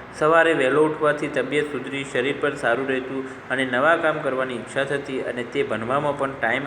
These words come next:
આપી શકતો અને તેને પરીક્ષા પણ ઉત્સાહથી આપી. આમ નંદનનો ત્રીજા નંબરે પાસ થયો.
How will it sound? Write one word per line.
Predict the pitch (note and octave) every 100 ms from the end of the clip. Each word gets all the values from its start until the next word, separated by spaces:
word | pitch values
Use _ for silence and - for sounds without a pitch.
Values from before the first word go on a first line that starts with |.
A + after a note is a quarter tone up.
| -
આપી | D3+ F#3 F3+
શકતો | D#3 - B2 - - -
અને | C3 C3 B2+
તેને | B2 C#3+ E3
પરીક્ષા | C3+ C3+ - D3+
પણ | D3 C#3+ C#3+
ઉત્સાહથી | A#2+ - B2+ B2 C3 -
આપી. | D#3+ D#3+ B2+ - -
આમ | C3+ B2+
નંદનનો | A#2+ C3 F3 F3 E3+
ત્રીજા | D#3 A#2+ C#3
નંબરે | B2+ A2+ A2 A#2 -
પાસ | G2 B2 - - - - -
થયો. | - F#2 F2